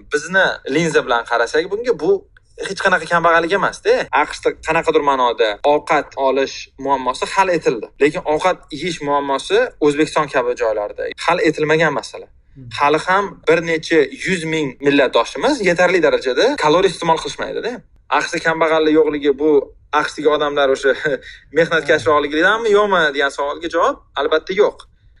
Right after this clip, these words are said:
Speaker 1: Sizlarni qorningiz och, chunki sizlar yaxshi harakat qilmayapsizlar degan narsa, e, biologik nuqtai nazardan ham mantiqsizroq. Kambag'allikni bir yomon xususiyatlaridan biri, o'zbekcha aytgandaki, o'sha kosasi oqarmaydi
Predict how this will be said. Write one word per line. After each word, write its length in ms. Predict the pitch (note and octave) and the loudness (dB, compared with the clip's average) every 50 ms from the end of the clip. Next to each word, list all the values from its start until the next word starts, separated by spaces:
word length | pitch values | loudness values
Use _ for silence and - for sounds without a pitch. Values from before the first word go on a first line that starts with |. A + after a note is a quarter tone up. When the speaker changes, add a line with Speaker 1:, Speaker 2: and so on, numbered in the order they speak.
| _ - | _ -18
Speaker 1:
Sizlarni 540 | - D3 D3+ F3 F3+ E3+ D#3 C#3+ D3 D#3 | -16 -4 0 2 2 2 2 0 -4 -6
qorningiz 480 | C#3+ - D#3 D#3 D#3 D#3 D#3 D3+ C#3+ C#3+ | -6 -2 0 0 0 0 -2 -2 0 0
och, 100 | G#3 G#3+ | 0 0
chunki 240 | G#3 - E3+ D#3+ D#3+ | 0 -4 -12 -12 -10
sizlar 220 | D#3+ E3+ E3+ D#3+ | -2 0 2 2
yaxshi 220 | D#3+ D#3+ D3+ - - | 2 2 0 -4 -4
harakat 280 | E3 E3 D#3+ D#3+ D#3 | -2 0 0 0 -2
qilmayapsizlar 720 | - - E3+ F3+ F3 E3 - - - D#3 D#3 D3 C#3 B2+ | -2 -4 0 0 0 0 -2 -12 -2 0 0 2 0 0
degan 400 | - C#3+ C#3+ D#3+ E3+ D#3+ D3 C3 - | -2 -4 -2 0 2 0 0 -2 -4
narsa, 500 | - C#3 C#3+ C#3+ D3 C#3+ - - F#3+ A#3 C4+ B3 | -2 0 0 0 0 -2 -2 2 4 4 4 2
e, 140 | - - C#3+ D3 C#3+ | 0 -2 -2 -2 -2
biologik 480 | A#2+ A2+ D3+ E3 E3+ F#3 G3 G3 A3+ G3 | 0 2 2 2 4 2 2 0 -2 -12
nuqtai 280 | - F3+ - - F3 | -12 -12 -4 -4 -2
nazardan 400 | E3+ E3+ D#3+ D#3+ D#3 D#3 E3 F3+ | 0 0 0 0 -2 -2 0 -2
ham 120 | G#3+ A3 F3+ | -2 0 0
mantiqsizroq. 600 | E3 E3 E3+ - - - - - F3 F3 D#3 A2+ - _ | -2 -2 -2 -4 -12 -18 -16 -10 -4 -4 -4 -4 -4 _
Kambag'allikni 680 | - - D#3 D3+ D#3 D3+ D3+ D#3 D#3+ D#3 D3+ D#3 D3+ | -2 0 0 2 2 0 2 2 0 -2 -2 -6 -4
bir 140 | C#3 C3+ C3 - | -4 -4 -6 -6
yomon 340 | - C#3+ D3 D#3 F3 F3 D#3+ | -2 0 0 2 2 0 -2
xususiyatlaridan 680 | - - - C#3 - D3 C3+ C3 C3+ C3+ C3 C3+ C3 C3 | -4 -8 -12 -2 0 0 0 2 -2 -2 -2 -2 -4 -2
biri, 180 | C3+ D#3 G3+ A3+ A#3+ - - | 0 0 2 2 0 -2 -2
o'zbekcha 400 | - D3+ D3+ C#3+ D3 D3 - D3 | 0 0 0 0 0 -2 -2 -2
aytgandaki, 400 | C#3+ - - C#3 C#3 C#3+ D3+ G#3+ | -4 -2 -4 -4 -4 -4 -2 -2
o'sha 160 | G3+ E3+ E3+ D#3 - - - - - | -2 0 -2 -4 -4 -10 -20 -20 -20
kosasi 360 | - - - F3+ F3+ D#3+ F#3 | -10 -8 -2 -2 0 0 2
oqarmaydi 440 | E3 - D#3 D#3+ D3+ D3+ C3+ A2 | 0 2 2 0 2 2 0 0